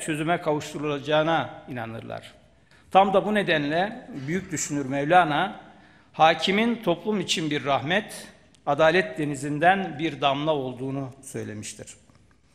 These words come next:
Sayın Cumhurbaşkanım, giydiğimiz cübbelerin anlam ve önemini ifade etmek için özellikle genç hakim ve savcılara anlattığım çok güzel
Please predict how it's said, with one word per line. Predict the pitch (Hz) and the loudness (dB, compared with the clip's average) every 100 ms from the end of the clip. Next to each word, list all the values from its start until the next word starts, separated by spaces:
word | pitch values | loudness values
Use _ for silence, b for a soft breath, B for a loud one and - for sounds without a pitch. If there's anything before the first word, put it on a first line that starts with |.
| b b b b b b | b b b b b b
Sayın | - 190 226 | -2 4 4
Cumhurbaşkanım, | 208 190 156 139 - 143 120 117 - - _ - - 117 | 4 0 2 0 -2 -6 -8 -10 -16 -20 _ -20 -16 -6
giydiğimiz | 165 165 214 240 208 - | -4 0 2 2 2 -2
cübbelerin | 208 214 196 190 220 214 - | -2 2 4 4 2 -2 2
anlam | 165 170 208 185 | 2 4 4 4
ve | 160 | 2
önemini | 156 151 156 165 202 - - - - - | 2 0 0 -2 -2 -6 -16 -20 -20 -14
ifade | 165 - 151 151 | -4 2 4 4
etmek | 160 175 180 | -2 -4 -6
için | 151 - 120 120 | -6 -8 -10 -12
özellikle | 160 156 196 208 208 | -8 0 0 0 -2
genç | 175 170 185 196 - | 0 2 2 0 0
hakim | 156 - 185 | 0 0 -4
ve | 156 139 | -4 -4
savcılara | 156 139 - _ _ _ _ - 127 135 131 151 | 0 -2 -2 _ _ _ _ -16 -12 -8 -4 -2
anlattığım | 143 135 131 - 156 165 185 - | -2 -4 -8 -10 -10 -10 -14 -20
çok | - 180 151 | -12 -12 -10
güzel | 123 143 143 | -4 -2 -2